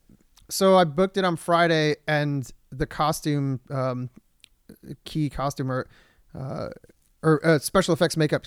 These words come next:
key, she called me, you know, kind of, uh, in, in a haste on,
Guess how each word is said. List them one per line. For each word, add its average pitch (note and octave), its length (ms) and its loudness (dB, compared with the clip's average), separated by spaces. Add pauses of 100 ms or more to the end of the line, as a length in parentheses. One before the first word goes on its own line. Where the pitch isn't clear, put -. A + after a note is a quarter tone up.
(120)
key, B2 280 -8
she - 180 -6
called E3+ 300 2
me, C#3+ 260 -2 (600)
you D3 100 2
know, C3+ 160 2
kind D3+ 240 0
of, C3+ 260 -4 (140)
uh, B2 380 -4
in, C#3+ 220 -6
in D3+ 180 -2
a C#3+ 60 0
haste F#3 380 4
on, C3 360 -2